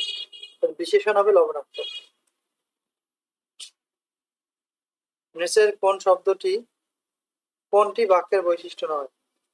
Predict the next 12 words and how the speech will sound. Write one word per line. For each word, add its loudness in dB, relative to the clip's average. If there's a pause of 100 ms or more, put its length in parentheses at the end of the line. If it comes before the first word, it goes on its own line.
(800)
আসক্তি। -8 (2500)
নিচের 2
কোন 2
শব্দটি 0
প্রত্যয় 0
সাধিত? -4 (800)
খণ্ডিত। -4 (2750)
দ্বৈপায়ন 4
শব্দের -2
সন্ধি -4
বিচ্ছেদ -8
কোনটা? -8